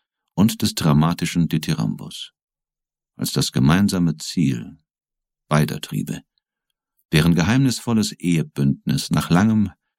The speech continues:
vorhergehenden Kampfe sich zu einem solchen Kinde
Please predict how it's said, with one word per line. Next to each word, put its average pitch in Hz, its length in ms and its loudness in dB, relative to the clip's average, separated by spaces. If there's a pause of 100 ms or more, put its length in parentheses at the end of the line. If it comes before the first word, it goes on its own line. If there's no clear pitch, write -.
(120)
vorhergehenden 104 760 2
Kampfe - 480 -10 (680)
sich - 200 -4
zu - 80 -2
einem 64 180 4
solchen 92 460 0
Kinde 55 580 -4